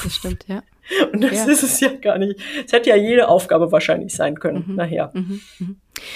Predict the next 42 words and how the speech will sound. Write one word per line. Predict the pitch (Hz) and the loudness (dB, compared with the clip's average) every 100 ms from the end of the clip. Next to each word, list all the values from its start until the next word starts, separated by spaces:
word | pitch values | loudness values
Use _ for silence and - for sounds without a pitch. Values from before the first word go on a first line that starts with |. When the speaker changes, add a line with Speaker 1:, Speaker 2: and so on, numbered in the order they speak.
| - | -6
Speaker 1:
Ja, | - 226 | 0 2
ich | |
find's | 233 247 | 2 2
auch, | 220 - | 0 0
auch | 202 | -6
toll, | - 214 240 | 0 2 4
weil | 214 | 2
du, | 202 - 185 - 123 196 - - | 0 -4 -14 -14 -12 -12 -14 -12
ähm, | - 190 185 | -6 -4 -4
das | 180 175 - - - - | -6 -8 -10 -14 -20 -8
Vertrauen | - 190 - 175 233 | -4 -2 2 4 4
ja, | 214 190 175 | 4 4 2
wie | 190 | -2
du | 185 | -2
sagst, | 190 185 | -4 -4
ist | 202 | -2
ja | 196 | 0
oft | 180 - | 0 -2
nicht | 185 | -4
gelebt, | 190 170 220 | -2 -2 -2
sondern | - 185 170 | -2 0 0
eine | 165 | -2
Zielvorstellung, | 160 226 240 233 226 220 220 262 277 - - | 0 -2 0 0 0 2 2 0 -2 -10 -14
hast | 190 - | -10 -4
du | |
ja | 196 | -4
vorhin | 196 202 196 | 0 0 0
gesagt. | 185 196 208 - - - - | 0 -2 -2 -10 -16 -16 -4
Und | - | -2
ich | 180 | 0
könnte | 196 190 | 0 0
mir | |
vorstellen, | 185 190 190 185 180 | 2 0 2 0 2
durch | 190 - | 0 0
so | 175 | 0
eine | 175 165 | 2 2
Übung, | 214 254 208 180 175 | 2 4 4 2 0
wenn | 165 | 2
man | 175 | 2
dann | 175 | 2
auch | - 170 - | 0 -2 -4
die, | - 170 165 | -12 -8 -10